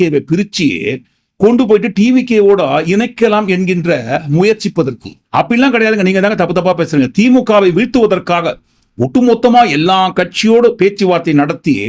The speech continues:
எதுவுமே ஒத்து வராமல் போனதால் தான் தனியா நான் நிக்கிறேன்னு வாரிசு நடிகர் சொன்னாரு அப்படின்னு சொன்னா அது அவங்களுக்கே தான் பாருங்க ஒட்டுமொத்தமாகவே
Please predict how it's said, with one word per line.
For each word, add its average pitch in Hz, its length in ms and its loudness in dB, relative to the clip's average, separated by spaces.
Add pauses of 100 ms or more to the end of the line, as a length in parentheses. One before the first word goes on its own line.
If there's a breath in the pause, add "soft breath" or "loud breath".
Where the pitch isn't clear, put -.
(140)
எதுவுமே 214 260 0 (100)
ஒத்து 190 240 0
வராமல் 196 380 0
போனதால் 170 340 -2
தான் 196 140 -4 (280 soft breath)
தனியா 233 340 4
நான் 196 140 0
நிக்கிறேன்னு 190 380 -2
வாரிசு 180 260 -2
நடிகர் 156 280 0
சொன்னாரு 170 320 0
அப்படின்னு 143 340 -2
சொன்னா 147 240 0 (540 soft breath)
அது 175 180 2
அவங்களுக்கே 202 380 2
தான் 220 160 -2
பாருங்க 147 240 0 (360)
ஒட்டுமொத்தமாகவே 202 800 0